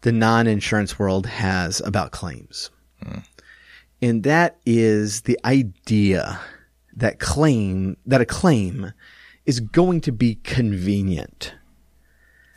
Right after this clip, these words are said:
Speaker 2: Yeah.
Speaker 1: Somehow we think that it's like when, when the, when the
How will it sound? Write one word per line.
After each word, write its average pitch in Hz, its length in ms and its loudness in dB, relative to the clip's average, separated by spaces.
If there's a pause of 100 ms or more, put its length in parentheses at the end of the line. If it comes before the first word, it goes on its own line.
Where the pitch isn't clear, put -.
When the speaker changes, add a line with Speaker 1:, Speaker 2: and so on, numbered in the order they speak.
(160)
Speaker 2:
Yeah. 76 280 0 (540)
Speaker 1:
Somehow 269 600 2
we 220 240 4
think 196 320 -2
that 135 180 0
it's 143 140 -4
like 160 220 0 (100)
when, 160 240 0
when 156 140 2
the, 151 140 4
when 143 260 0
the 123 200 0